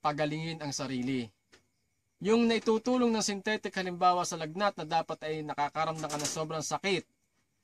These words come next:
ay hindi mo ito masyadong mararamdaman dahil sa bisa ng synthetic. At dahil relax ng iyong mood, ay doon naman tatrabaho ang iyong katawan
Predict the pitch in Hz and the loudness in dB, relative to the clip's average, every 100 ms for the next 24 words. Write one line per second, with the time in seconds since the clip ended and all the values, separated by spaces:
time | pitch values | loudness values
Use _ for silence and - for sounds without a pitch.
0 | _ _ - 180 180 180 190 202 196 196 | _ _ 0 0 0 -2 0 0 0 0
1 | 180 165 180 175 175 170 165 160 180 226 | -2 0 0 0 -2 0 2 2 2 2
2 | 214 175 170 165 156 160 156 156 156 156 | 4 2 2 -2 -2 -4 -4 -4 -4 -4
3 | 139 147 135 131 170 156 _ _ _ _ | -4 -6 -6 -8 -6 -10 _ _ _ _
4 | _ - 143 156 185 190 180 180 180 - | _ -8 -6 6 6 6 2 2 0 0
5 | 175 175 160 160 170 233 202 180 170 170 | -2 -2 -4 -4 4 6 6 4 -2 -6
6 | 160 185 180 175 170 165 165 165 - - | -2 -2 0 0 -2 -2 -6 -14 -18 2
7 | 202 208 175 160 156 151 156 151 143 139 | 2 4 4 6 6 4 -2 -6 -6 -6
8 | 135 139 127 | 0 2 2